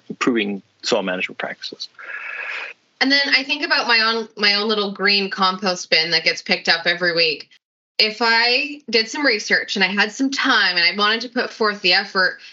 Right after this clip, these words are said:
Speaker 2: is composting at home any better than letting the municipal recycling plant do it?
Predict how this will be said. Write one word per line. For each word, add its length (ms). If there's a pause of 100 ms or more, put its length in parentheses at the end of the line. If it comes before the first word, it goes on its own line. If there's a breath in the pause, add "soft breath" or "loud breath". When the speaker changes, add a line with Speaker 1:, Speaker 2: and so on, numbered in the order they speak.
(140 loud breath)
Speaker 2:
is 200
composting 640
at 140
home 240
any 180
better 280
than 420 (300)
letting 280
the 100
municipal 720 (480)
recycling 460
plant 220
do 80
it? 180